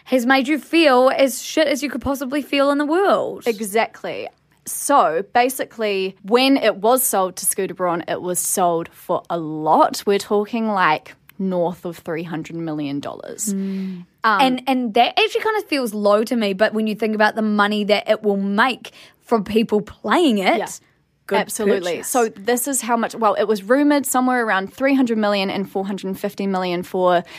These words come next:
Speaker 2: Big Machine Records. And because Taylor was one of the first artists, she actually holds, like, majority of the value, like, her songs, a
Speaker 1: Mm.
Speaker 2: majority of the value of
Speaker 1: That
Speaker 2: that
Speaker 1: whole
Speaker 2: company.
Speaker 1: company.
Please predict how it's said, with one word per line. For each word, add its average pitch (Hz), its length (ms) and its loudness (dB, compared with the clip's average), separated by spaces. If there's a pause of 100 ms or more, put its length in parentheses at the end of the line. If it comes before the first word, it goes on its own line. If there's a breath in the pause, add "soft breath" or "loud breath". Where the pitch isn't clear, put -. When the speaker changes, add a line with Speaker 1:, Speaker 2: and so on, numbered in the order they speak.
(160 loud breath)
Speaker 2:
Big 208 140 0
Machine 190 300 -4
Records. 180 640 -4 (400 loud breath)
And 247 360 2 (280)
because 269 420 2
Taylor 226 400 4
was 202 180 0
one 202 160 0
of 180 100 -8
the 196 60 -6
first 202 460 0
artists, 190 400 2
she 202 160 2
actually 247 240 0
holds, 202 380 -2
like, 214 120 0
majority 180 540 -2
of 175 140 -4
the 190 80 -6
value, 170 480 0
like, 170 160 -2
her 190 240 -2
songs, 190 480 0
a - 100 -4
Speaker 1:
Mm. 302 120 4
Speaker 2:
majority 175 360 2
of 170 140 -4
the 180 80 -8
value 165 380 0
of 180 200 -6
Speaker 1:
That 240 80 -6
Speaker 2:
that 180 140 4
Speaker 1:
whole 277 100 -2
Speaker 2:
company. 196 640 0
Speaker 1:
company. - 40 -16